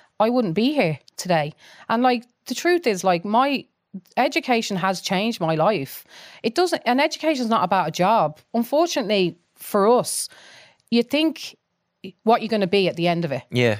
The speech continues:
Speaker 1: What you're gonna be.
Speaker 2: Where's your money coming from?
Speaker 1: Where's your mon-, what you're gonna be at the end of the day, 'cause that's what we're taught. Get a job, get money, make sure you're safe. And the truth is, education did so much more for me than just a job.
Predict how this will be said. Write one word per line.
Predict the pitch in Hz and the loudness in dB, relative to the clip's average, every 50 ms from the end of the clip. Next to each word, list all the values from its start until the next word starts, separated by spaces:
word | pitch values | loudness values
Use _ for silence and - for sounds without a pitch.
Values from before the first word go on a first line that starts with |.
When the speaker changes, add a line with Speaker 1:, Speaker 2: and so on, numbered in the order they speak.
| - | 0
Speaker 1:
What | - 226 240 | 0 0 0
you're | 240 226 | 2 -2
gonna | 233 214 208 | -2 -2 0
be. | 175 214 | 0 0
Speaker 2:
Where's | 208 135 127 | 0 2 2
your | 135 113 | 2 2
money | 117 131 139 123 | 2 0 0 0
coming | - 123 110 | -2 -2 -4
from? | - 107 95 | -4 -2 0
Speaker 1:
Where's | 214 240 247 233 | 2 2 2 0
your | 233 214 | -2 -6
mon-, | 220 220 - | -6 -4 0
what | 214 240 - | 0 -2 0
you're | 240 | -2
gonna | 247 220 208 | -4 -4 -4
be | 185 190 180 165 156 | -2 0 0 0 0
at | 160 165 | -2 -2
the | 175 | -2
end | 180 175 165 | -2 -2 -2
of | 170 | -4
the | 165 | -2
day, | 175 165 170 | -2 -2 -2
'cause | - 196 - | -2 -2 0
that's | 254 262 - - | 0 -2 0 0
what | 262 208 | 0 0
we're | 185 190 | 0 -2
taught. | 180 - 220 202 185 175 147 143 | -2 0 0 2 2 2 0 0
Get | - 220 214 214 | 0 -2 -2 -2
a | |
job, | 226 - 220 196 185 185 175 | 0 2 2 2 2 2 0
get | 214 208 - | 0 -2 0
money, | 190 190 202 202 196 | 0 0 0 2 2
make | 190 196 196 190 180 | 2 0 0 -2 -2
sure | - 202 190 | -4 -2 -2
you're | 175 175 | 0 -2
safe. | - - 190 175 165 156 156 - - - - - - - - - - | 0 0 0 0 0 -2 -6 -12 -18 -20 -20 -20 -20 -20 -20 -8 -4
And | 226 240 | -2 0
the | 254 262 | 0 0
truth | - 330 349 349 339 | 0 0 0 2 2
is, | 240 214 214 - | 0 -2 -2 -2
education | - 254 285 - 349 - 302 285 269 - 254 214 | -2 -2 0 0 -2 0 2 0 2 0 -2 -2
did | 175 - 208 170 | -2 -2 -2 -2
so | - - 220 220 233 | 0 0 2 2 2
much | 226 214 170 - | 0 -2 -6 -4
more | - 196 196 208 202 | -2 0 0 0 0
for | - 208 | 0 -2
me | 185 180 175 170 160 151 - | 0 0 0 0 -2 -2 -4
than | - 175 175 | -4 -4 -2
just | 175 196 185 - - - | 0 -2 -2 -2 -2 -4
a | 170 | -4
job. | 170 180 175 175 175 160 147 143 | 0 2 2 2 2 0 -2 -6